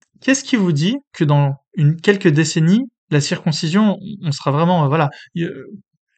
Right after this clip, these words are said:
il y aura eu des mouvements, euh, pour le faire, la faire, la faire abolir. Qu'est-ce qui vous dit que ça va pas ensuite entacher votre, euh, votre image ? Une,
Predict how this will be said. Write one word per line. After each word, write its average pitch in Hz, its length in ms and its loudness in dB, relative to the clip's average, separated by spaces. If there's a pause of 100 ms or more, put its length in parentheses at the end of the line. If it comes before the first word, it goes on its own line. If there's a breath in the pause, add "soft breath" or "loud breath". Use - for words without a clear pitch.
il 165 40 -2
y - 20 2
aura 147 160 4
eu 151 40 4
des 147 120 4
mouvements, 160 540 4
euh, 143 100 0
pour 143 120 -4
le 131 60 -2
faire, 135 400 -4
la 143 200 -4
faire, 143 300 -6
la 139 100 -4
faire 131 180 -6
abolir. 151 460 -2 (720 loud breath)
Qu'est-ce 262 220 0
qui - 120 -6
vous 185 160 2
dit 262 320 0 (240 soft breath)
que - 100 -6
ça 156 160 -2
va 147 120 0
pas 202 120 0
ensuite 202 340 -2
entacher 165 420 0
votre, 151 320 -4
euh, 131 260 -2 (720)
votre 135 280 -2
image ? 165 400 0 (180)
Une, 170 120 6